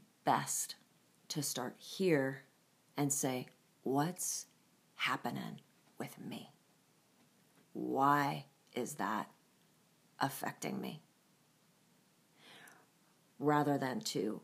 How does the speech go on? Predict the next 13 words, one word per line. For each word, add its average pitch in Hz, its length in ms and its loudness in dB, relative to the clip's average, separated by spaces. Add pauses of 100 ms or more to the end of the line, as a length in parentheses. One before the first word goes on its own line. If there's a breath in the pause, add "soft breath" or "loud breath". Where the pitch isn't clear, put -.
(680)
let 147 380 0 (1400)
the 147 200 2
viral 135 840 0 (120)
words - 460 -6 (100)
that 110 140 0
are 117 80 -2
coming 127 360 -2
out 117 180 0
of 117 160 -6
my 110 120 -2
mouth 110 460 -6 (520)
feed - 560 -2
darkness. 104 760 -4